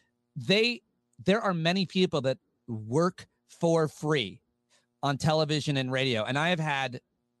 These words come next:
a lot of serious, uh, arguments with those people. I've called them out, always privately, and said, "You're ruining it for all of us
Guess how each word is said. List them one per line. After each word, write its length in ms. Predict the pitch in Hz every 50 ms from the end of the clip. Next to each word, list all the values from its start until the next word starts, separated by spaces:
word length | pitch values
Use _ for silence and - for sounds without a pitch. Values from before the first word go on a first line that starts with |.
| _
a 60 | - 127
lot 220 | 135 143 147 156
of 200 | 156 151 127 - _ _ _ _ _
serious, 760 | - - - - 170 165 170 170 170 165 - - - - - _ _ _ _ _ _ _ -
uh, 80 | 101 -
arguments 540 | - 139 151 165 151 151 147 139 131 117 -
with 180 | - 139 143 127
those 160 | 151 143 -
people. 260 | - 151 143 - 127
I've 140 | 123 117 -
called 260 | - 147 147 151 147
them 140 | 131 139 135
out, 320 | 131 131 123 120 123 - _ _ -
always 240 | 117 123 147 160 -
privately, 560 | - - 139 131 127 120 120 110 123 117 113
and 120 | 110 110
said, 200 | - - 123 113
"You're 200 | 107 123 151 165
ruining 360 | 160 170 165 160 147 143 135
it 100 | 131 127 - _
for 180 | - 139 127 -
all 260 | 135 135 139 143 143
of 100 | 127 95
us 380 | 87 - - - - - -